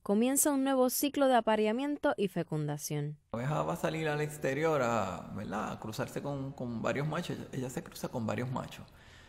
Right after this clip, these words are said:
Speaker 2: Este, los machos están en un, ya se, ya se, se conoce que están como en un área específica donde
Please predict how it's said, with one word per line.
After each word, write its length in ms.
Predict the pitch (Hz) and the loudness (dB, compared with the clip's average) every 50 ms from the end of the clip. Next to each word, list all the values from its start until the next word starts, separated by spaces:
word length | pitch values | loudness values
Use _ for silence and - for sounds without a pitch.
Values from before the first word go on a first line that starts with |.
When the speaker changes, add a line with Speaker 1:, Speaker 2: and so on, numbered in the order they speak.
| - - - - | -20 -20 -16 -12
Speaker 2:
Este, 580 | - 113 - - - - 110 113 110 113 113 113 | -12 -12 -12 -14 -10 -6 -4 -2 -2 -2 -2 -2
los 180 | 110 110 113 110 | -2 -2 -2 -2
machos 380 | 113 113 117 127 123 - 175 170 | 0 0 0 -2 -2 0 -2 -2
están 340 | 160 156 - 160 151 151 147 | -2 -2 -2 -2 -2 0 0
en 120 | 147 139 | 0 -2
un, 440 | 139 139 139 143 143 135 131 143 151 - - - - - | -2 -4 -4 -6 -6 -8 -8 -10 -12 -14 -16 -20 -14 -12
ya 180 | - - - | -12 -12 -10
se, 260 | - - - - - - | -10 -10 -10 -10 -8 -6
ya 140 | 123 127 | -6 -6
se, 360 | 123 - - 143 143 139 135 139 | -6 -6 -8 -6 -6 -6 -8 -8
se 160 | - - 147 | -8 -8 -6
conoce 340 | - 135 131 143 147 - 131 | -6 -4 -4 -4 -4 -6 -6
que 60 | 120 | -8
están 260 | 113 - 117 113 117 | -6 -8 -8 -8 -8
como 220 | 120 143 139 131 120 | -8 -6 -6 -4 -4
en 60 | 127 | -4
un 200 | 127 131 135 131 | -4 -6 -4 -4
área 160 | - 139 143 | -4 -4 -4
específica 680 | 147 147 - 123 123 - - 139 - - - - - - | -6 -6 -6 -8 -6 -6 -6 -6 -6 -8 -6 -6 -6 -6
donde 420 | - - - - - - - - | -6 -8 -10 -10 -12 -12 -12 -12